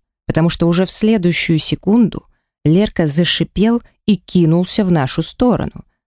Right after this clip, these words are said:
Влад только и успел садануть ему рукой по открытому горлу. Я вскрикнула, а Лерка болезненно скривился и, бросив на меня полный страха взгляд, застонал, сползая по стенке. «Аня!» «На выход!» сцапал меня Влад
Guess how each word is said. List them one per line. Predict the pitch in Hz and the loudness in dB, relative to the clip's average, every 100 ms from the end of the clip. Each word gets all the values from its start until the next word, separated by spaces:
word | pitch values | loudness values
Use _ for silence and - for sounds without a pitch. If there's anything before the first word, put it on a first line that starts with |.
| _ _ _ _ | _ _ _ _
Влад | 147 175 220 - | -2 0 0 -2
только | 190 185 196 | -2 0 0
и | |
успел | 202 - 247 214 | 0 0 0 0
садануть | - 170 175 202 220 - | 0 0 2 2 2 2
ему | 170 170 | 0 2
рукой | 180 - 226 | 0 -2 -2
по | - | -2
открытому | 160 - 202 185 190 220 | -4 -2 -4 0 0 2
горлу. | 208 214 139 123 - _ _ _ _ | 2 0 -2 -8 -12 _ _ _ _
Я | 131 190 | -2 0
вскрикнула, | 165 - 190 226 202 202 196 - _ - | 0 -2 0 2 2 0 -2 -6 _ -2
а | 233 | 2
Лерка | 233 185 180 | 2 0 -4
болезненно | 160 202 220 190 170 170 | -2 0 2 2 2 0
скривился | - 180 190 240 226 - | -2 0 2 2 0 0
и, | 170 | 0
бросив | 170 - 233 - 170 | 0 0 0 0 -2
на | 180 | 0
меня | 175 180 | 2 0
полный | - 220 202 180 | -2 0 2 2
страха | 170 - 190 180 156 | 0 -2 -2 -2 -4
взгляд, | 151 175 208 220 - _ - | -2 0 0 -2 -8 _ -2
застонал, | 202 247 - 185 180 185 190 | 0 0 0 0 2 2 0
сползая | - - 185 160 151 143 139 | -2 -2 -2 0 0 0 0
по | - 180 | -2 -2
стенке. | - - 160 131 - - - _ _ _ _ _ | -2 -2 -2 -2 -6 -10 -10 _ _ _ _ _
«Аня!» | - 220 214 196 175 151 - _ _ _ _ _ _ _ - | -2 2 4 2 0 -2 -8 _ _ _ _ _ _ _ -2
«На | 147 170 175 | 2 2 2
выход!» | 214 - 165 | 0 0 -2
сцапал | - - 170 165 | -2 -2 -2 0
меня | 160 165 160 | 2 2 0
Влад | 147 196 208 | 0 -2 -4